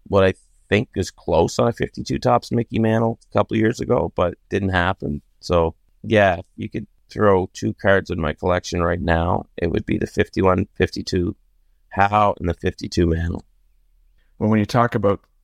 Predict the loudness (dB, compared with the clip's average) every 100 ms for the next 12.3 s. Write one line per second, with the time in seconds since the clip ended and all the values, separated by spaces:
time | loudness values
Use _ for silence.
0 | _ -14 0 0 2 2 2 2 2 0
1 | 0 -2 -2 2 2 2 0 0 0 0
2 | 2 0 -2 0 0 0 -2 -2 -2 -4
3 | -4 -8 0 0 2 0 0 -2 -6 -4
4 | -2 0 0 0 0 0 -2 -4 _ -6
5 | -4 -4 _ _ _ _ 0 2 2 2
6 | 0 -2 -2 -2 0 0 0 -2 -8 -6
7 | -8 -2 0 2 0 -4 -2 -2 2 0
8 | 0 -2 0 0 2 2 2 0 -2 0
9 | 2 2 0 -2 -2 -6 _ _ -6 -2
10 | -2 -2 -2 -2 0 -2 -2 -6 -4 -2
11 | -2 -6 -2 0 2 0 -2 -4 -4 -4
12 | -6 -8